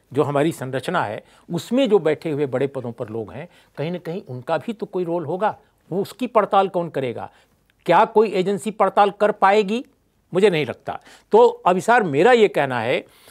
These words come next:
कि ये थ्योरेटिकल प्रश्न है, लेकिन बहुत व्यवहारिक है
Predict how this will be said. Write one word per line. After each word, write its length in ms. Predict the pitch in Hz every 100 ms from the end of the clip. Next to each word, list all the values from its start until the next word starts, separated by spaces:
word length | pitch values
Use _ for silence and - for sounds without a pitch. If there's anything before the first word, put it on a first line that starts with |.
| _ _
कि 340 | 226 247 233 - 190
ये 160 | 233
थ्योरेटिकल 460 | 240 202 220 - 262
प्रश्न 360 | 269 226 240
है, 120 | 233 254
लेकिन 280 | 220 233
बहुत 240 | 196 185 208
व्यवहारिक 520 | 220 180 196 262 -
है 280 | 113 87